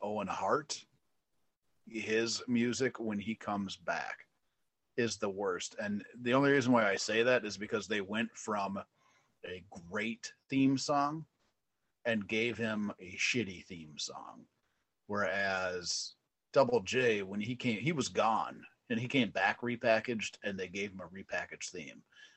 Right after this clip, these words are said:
Where Owen wasn't even gone that long, and he comes back, and now they got this really shitty,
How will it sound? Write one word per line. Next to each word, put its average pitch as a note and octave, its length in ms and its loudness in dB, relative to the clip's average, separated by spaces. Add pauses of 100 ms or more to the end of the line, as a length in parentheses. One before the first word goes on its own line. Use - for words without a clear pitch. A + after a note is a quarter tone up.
(140)
Where G2+ 360 0
Owen D#3+ 280 6
wasn't B2 200 4
even G2+ 200 -2
gone A#2 260 2
that D#2+ 240 -6
long, D2 280 -12 (140)
and G#2 120 -4
he G2+ 40 -4
comes G2 260 -8
back, F#2+ 320 -4
and F#2 220 -10
now G2+ 140 -6
they F#2+ 80 -6
got F#2 240 -8
this - 240 -12
really F2 220 -12
shitty, E2+ 560 -4